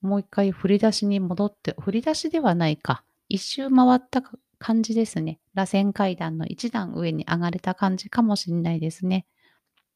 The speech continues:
まあ、今までの分があるから練習は十分できてると思うので、もうちょっと安心感のあるスライドにしようって思って、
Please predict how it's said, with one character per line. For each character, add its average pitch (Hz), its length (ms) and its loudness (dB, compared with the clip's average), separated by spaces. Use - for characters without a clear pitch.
ま 165 300 -2
あ、 - 80 -20
今 208 180 -4
ま 233 120 -2
で 220 120 -2
の 185 120 -4
分 170 220 -6
が 160 80 -4
あ 160 40 -4
る 160 100 -8
か 156 120 -8
ら 151 120 -4
練 185 200 -2
習 196 240 -4
は 190 140 0
十 185 220 -4
分 185 200 -4
で 180 120 -2
き - 80 -10
て 175 120 -2
る 160 80 0
と 160 140 -4
思 170 240 -4
う - 20 -6
の 160 140 -6
で、 175 300 0
も 202 120 2
う 190 40 0
ち - 100 -4
ょ - 40 2
っ - 140 -8
と 160 280 -2
安 208 160 4
心 208 240 2
感 156 220 -2
の 156 120 -2
あ 156 60 -2
る - 200 -6
ス - 160 -6
ラ 170 100 2
イ 165 60 2
ド 165 100 0
に 165 120 0
し - 160 0
よ 170 100 6
う - 140 -6
っ - 140 -20
て - 80 -2
思 156 140 -2
っ - 80 -10
て、 - 320 0